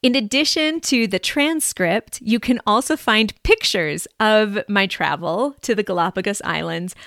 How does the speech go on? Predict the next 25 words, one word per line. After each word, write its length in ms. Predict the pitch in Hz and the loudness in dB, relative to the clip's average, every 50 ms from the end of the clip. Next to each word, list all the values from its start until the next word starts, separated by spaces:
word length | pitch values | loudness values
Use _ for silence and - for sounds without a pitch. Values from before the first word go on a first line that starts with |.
| - - - - - | -20 -20 -16 -6 -2
on 200 | 196 196 196 208 | 0 0 2 2
my 100 | 214 214 | 0 0
website, 720 | 175 156 156 - - - - 156 156 156 143 - - - - _ | 0 -2 -2 -4 -4 -2 0 0 0 0 -2 -6 -10 -14 -20 _
small 260 | - - - 156 147 156 | -12 -6 -4 -4 -4 -4
town 240 | - - 180 180 | -4 -4 -4 -4
spanish 380 | - - 165 160 160 156 156 - | -4 -4 -2 -2 -2 -4 -6 -8
teacher 360 | - 156 143 - 156 156 160 | -8 -8 -8 -8 -6 -6 -6
dot 280 | 151 - 147 - - - | -4 -4 -4 -4 -4 -8
com. 400 | - - - - - 165 180 180 _ _ _ _ _ _ _ _ _ _ _ _ _ _ _ _ _ _ _ _ _ _ _ _ _ _ _ _ _ _ | -10 -10 -8 -8 -8 -8 -10 -12 _ _ _ _ _ _ _ _ _ _ _ _ _ _ _ _ _ _ _ _ _ _ _ _ _ _ _ _ _ _
Today, 400 | - 254 202 277 269 269 277 285 | -4 0 4 6 8 8 8 6
I 40 | 277 | 4
would 160 | 240 233 202 | 2 2 2
like 220 | 208 196 185 - - | 2 2 0 0 -2
to 120 | - 208 | -4 -4
thank 400 | - - 156 156 160 165 - - _ | -4 -4 -4 -4 -4 -4 -6 -6 _
Arthur, 580 | - 233 262 254 - - - - - 196 196 _ _ _ | -2 -2 -2 -2 -4 -4 -6 -6 -6 -10 -12 _ _ _
who 160 | - 285 285 | -4 -2 -2
said, 580 | - - - 180 156 - - - 170 185 180 _ _ _ _ _ _ _ _ _ _ _ _ _ _ - | -2 -2 -4 -4 -4 -4 -6 -8 -10 -12 -16 _ _ _ _ _ _ _ _ _ _ _ _ _ _ -4
"Love 340 | 262 302 330 339 294 254 | 0 0 0 0 0 -2
the 100 | - 277 | -4 -4
stories. 640 | - - - 180 160 156 147 135 143 - - - - - _ _ _ _ _ _ _ _ _ - | -4 -4 -4 -4 -2 -2 -4 -6 -8 -10 -12 -14 -18 -20 _ _ _ _ _ _ _ _ _ -12
My 160 | - - 175 | -8 -8 -8
Spanish 420 | - - - 180 202 233 277 277 | -4 0 2 2 2 2 0 -4
comprehension 800 | - - 320 302 - 320 262 240 262 226 220 - - 220 214 214 | -4 -4 -4 -2 -2 -4 -2 -2 0 0 0 0 0 0 -2 -2
has 300 | 208 - - 196 185 180 | -4 -6 -6 -6 -6 -6